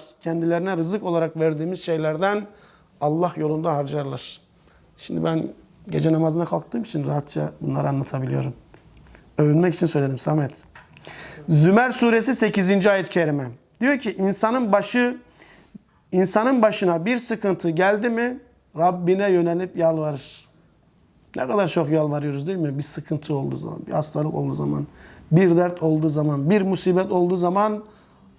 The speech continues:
Allah diyoruz, başka da hiçbir şey demiyoruz. Çünkü biliyoruz ki bütün dertlerin dermanı Allah'ta. Bütün hastalıkların şifası, eşşafi olan Allah'ta. Yalvarır. Ve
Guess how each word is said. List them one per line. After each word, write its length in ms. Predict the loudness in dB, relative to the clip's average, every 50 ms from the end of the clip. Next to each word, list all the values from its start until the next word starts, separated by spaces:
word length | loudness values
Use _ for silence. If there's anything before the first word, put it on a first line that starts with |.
| _ 2
Allah 580 | 2 4 4 4 2 4 4 2 2 2 -2 -6 -12 -6
diyoruz, 760 | -2 0 2 2 2 2 0 -2 -4 -10 -16 -20 -20 -20 -20 _ -4
başka 380 | -2 -2 -2 -4 -4 -4 -4 -2
da 40 | -4
hiçbir 300 | -6 -8 -10 -12 -10 -8
şey 140 | -6 -6
demiyoruz. 600 | -6 -6 -8 -10 -12 -14 -16 -18 -20 -20 -20 -20 _ _ _ -20 -20 -20 -20 -18 -6
Çünkü 420 | -2 0 0 2 2 2 2 4
biliyoruz 420 | 4 6 4 4 2 0 -4 -6 -4
ki 340 | -2 0 0 0 -2 -4 -8 -20 -20 -20 -20 -10 -2 0
bütün 480 | 0 0 0 0 2 2 4 4 4 4
dertlerin 640 | 4 2 0 -2 -2 0 0 2 2 2 2 2
dermanı 560 | 2 2 2 2 0 0 0 -2 -2 -4 -4
Allah'ta. 540 | -4 -4 -2 -4 -4 -6 -8 -6 -6 -6 -6 -8 -20 -20 -20 -20 -20 -20 -20 -20 -16 -4 2
Bütün 360 | 4 4 4 4 4 2 4 4
hastalıkların 800 | 4 2 2 0 0 0 2 2 0 0 0 -2 0 0 0 -2
şifası, 840 | -2 -4 -6 -2 0 2 2 2 0 -2 -4 -2 -2 -2 -2 -4 -8 -12 -16 -20 -20 -10 -4 -4
eşşafi 540 | -4 -2 -2 0 0 0 0 0 0 0
olan 380 | 2 2 2 0 0 -2 -4 -6 -10 -8 -2 0
Allah'ta. 540 | 0 2 0 -2 -4 -6 -8 -14 -14 -14 -14 -18 -20 -20 -20 -14 -2 2
Yalvarır. 680 | 4 4 4 4 2 2 2 0 -4 -6 -12 -16 -18 -20 -20 -20 -20 -20 -20 -8 -2 2
Ve 320 | 4 4 4 4 2